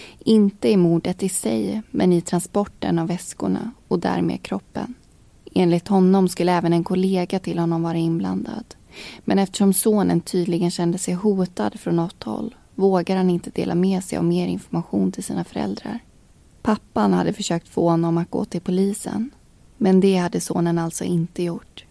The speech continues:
Genom att prata med närstående till läkaren om vad de visste verkar det som att han sagt att någon i stort sett bara kommit förbi med en död kropp som han varit tvungen att göra sig av med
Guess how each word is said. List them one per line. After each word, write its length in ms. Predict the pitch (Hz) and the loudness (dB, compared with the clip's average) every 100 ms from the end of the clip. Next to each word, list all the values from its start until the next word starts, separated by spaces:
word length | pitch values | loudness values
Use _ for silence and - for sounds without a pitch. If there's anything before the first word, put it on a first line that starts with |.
| _ _ - | _ _ -2
Genom 280 | 202 190 190 | 2 4 2
att 120 | 190 | 2
prata 380 | 214 196 185 208 | 0 0 0 2
med 120 | 196 | 4
närstående 760 | 196 196 190 - 208 202 170 | 4 4 0 0 0 2 0
till 160 | 165 - | -2 -4
läkaren 640 | 175 180 - - 180 185 - | -4 -4 -8 -6 -4 -4 -2
om 160 | 185 | 0
vad 140 | 170 170 | 2 2
de 120 | 170 | 0
visste 480 | 180 - - - - - - - | -2 -6 -8 -8 -8 -14 -14 -4
verkar 420 | 202 180 - 196 | -2 -2 -4 -4
det 100 | 185 | -4
som 160 | - | -2
att 120 | 170 180 | -2 -2
han 100 | 175 | -6
sagt 380 | 202 190 - | -6 -6 -8
att 140 | 185 - | -6 -2
någon 200 | 170 175 | 0 0
i 40 | |
stort 340 | - 202 180 170 | 0 -2 0 -2
sett 220 | 170 - | -4 -4
bara 220 | 170 165 | -4 -2
kommit 340 | - 170 170 | -2 -2 -4
förbi 380 | - 180 196 196 | -6 -2 0 0
med 140 | 165 165 | 0 0
en 80 | |
död 320 | 165 165 165 - | -2 -4 -6 -8
kropp 320 | - - - | -10 -10 -14
som 220 | - - 175 | -8 0 2
han 120 | 165 | 2
varit 220 | 165 160 | 0 -2
tvungen 460 | - 180 170 175 175 | 0 2 2 2 -2
att 80 | |
göra 240 | 170 175 165 | -2 -4 -4
sig 140 | - | -4
av 300 | - 196 190 | 0 2 2
med 220 | 190 - | 0 -4